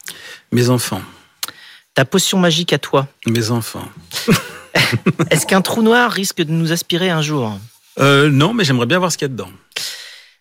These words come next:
Speaker 2: Est-ce qu'on va finir par vivre sur Mars, comme, euh, en parle Elon Musk ?
Speaker 1: Euh, je ne pense pas, je ne crois pas et je n'ai pas envie.
Speaker 2: Si tu rencontrais un alien, euh, tu lui poserais quelle question ?
Speaker 1: Qu'est-ce qu'on fait là ?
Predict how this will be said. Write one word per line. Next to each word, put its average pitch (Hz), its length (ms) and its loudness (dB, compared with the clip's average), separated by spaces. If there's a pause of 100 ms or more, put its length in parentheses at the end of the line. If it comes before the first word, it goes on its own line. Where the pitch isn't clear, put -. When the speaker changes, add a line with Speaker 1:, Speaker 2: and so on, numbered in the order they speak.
(120)
Speaker 2:
Est-ce 170 200 0
qu'on 175 140 0
va 180 120 4
finir 196 400 2
par 139 160 -4
vivre 208 180 -4
sur 170 200 -2
Mars, - 400 0
comme, 131 220 -2
euh, 117 280 0
en 113 80 -2
parle 131 260 -2
Elon 151 140 4
Musk ? 135 460 0
Speaker 1:
Euh, 123 120 0
je 113 160 0
ne 127 160 4
pense 147 320 0
pas, 180 280 2
je 123 140 0
ne 107 120 0
crois 131 300 -4
pas 160 360 2
et 143 40 2
je 110 120 -2
n'ai 104 120 -2
pas 147 140 -4
envie. 98 440 -4 (640)
Speaker 2:
Si - 240 -4
tu - 160 0
rencontrais 180 540 2
un 147 160 4
alien, 170 560 4
euh, 117 200 -2
tu - 140 -6
lui 131 80 -6
poserais 131 440 -2
quelle 160 200 -2
question ? 117 480 -6
Speaker 1:
Qu'est-ce - 200 0
qu'on 131 120 -2
fait 120 160 -4
là ? 107 140 -4